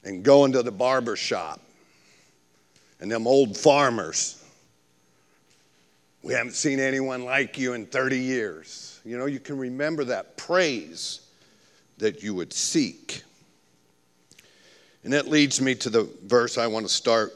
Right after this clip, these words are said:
with, the two verses, is John five forty-three and forty-four. It says, "I have come in my Father's name, and you do not receive me. Yet another comes in his own name,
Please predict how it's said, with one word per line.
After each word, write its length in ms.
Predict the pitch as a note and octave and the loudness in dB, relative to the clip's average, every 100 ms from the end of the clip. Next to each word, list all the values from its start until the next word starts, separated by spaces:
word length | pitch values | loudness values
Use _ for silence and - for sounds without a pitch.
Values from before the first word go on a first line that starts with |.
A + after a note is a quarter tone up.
| - | -8
with, 320 | G#2 F#2 - | -4 -4 -4
the 60 | - | -10
two 240 | - A2 | -4 -2
verses, 540 | F#2 F2+ E2+ G2 E2 | 0 -2 -2 -6 -6
is 120 | E2+ D#2+ | -8 -4
John 400 | G2+ A2+ A2 F#2 | 0 0 0 -2
five 500 | A#2 A2 A2 F#2+ - - - - | 2 4 6 4 -2 -20 -20 -20
forty-three 640 | - C#3 C#3 B2+ - A#2+ A#2 | 0 4 6 4 0 2 2
and 140 | G2+ | 0
forty-four. 640 | - A2 G2 - F2+ F2 D#2+ | -2 -2 -2 -4 -4 -4 -4
It 100 | - | -4
says, 220 | G2+ F#2 | -2 2
"I 100 | A#2 | 2
have 220 | F#2+ - | 2 -2
come 260 | - D#3 D3+ | 0 2 2
in 100 | C3 | 0
my 140 | A2+ | -2
Father's 560 | - C#3 C#3 C3+ B2 A#2 | 2 4 6 6 2 0
name, 400 | A2 F#2 E2 - _ - _ _ _ _ _ - | 0 0 -4 -12 _ -20 _ _ _ _ _ -6
and 200 | G#2+ G#2+ | -4 -2
you 160 | G#2 | -6
do 320 | F2 F2+ C#3 C3+ | -6 -2 0 2
not 280 | B2 A#2 G#2 | 2 0 -2
receive 580 | G2+ - - A2 F#2+ | -6 -4 -2 -2 -2
me. 260 | F2 D2+ E2 _ - _ - | -8 -16 -18 _ -20 _ -4
Yet 240 | A2+ A2+ | 0 2
another 520 | A#2 C3+ C#3+ C3 F2 - - _ - | 2 4 4 4 0 -4 -20 _ -10
comes 320 | - C#3+ C#3 | -2 -2 0
in 120 | C3 A#2 | -4 -4
his 200 | G#2 C3+ | -4 0
own 320 | D#3+ E3+ C#3 | 0 0 -2
name, 380 | A2 G2 F#2+ | -4 -4 -6